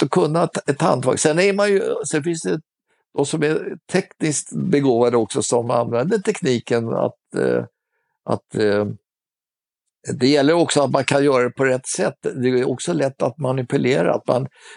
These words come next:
det var faktiskt, ja, då kan jag berätta en sak som inte <laughs> så många vet, att det var en person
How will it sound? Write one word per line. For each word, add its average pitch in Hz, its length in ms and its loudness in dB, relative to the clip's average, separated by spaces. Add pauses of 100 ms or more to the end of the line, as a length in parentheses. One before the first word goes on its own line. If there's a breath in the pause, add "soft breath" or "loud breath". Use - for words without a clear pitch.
(140 loud breath)
det 131 180 4
var 151 160 2
faktiskt, - 480 -4
ja, 143 260 0
då 139 180 -4
kan 160 160 0
jag 156 120 0
berätta 156 400 0
en 156 100 0
sak 117 340 -2
som 127 300 -2
inte 123 460 -2 (120)
<laughs> - 80 -12
så - 280 -2
många 147 340 2
vet, 131 260 2
att 120 140 0 (460 loud breath)
det 113 60 2
var 139 200 2
en 143 260 -2
person 156 680 -2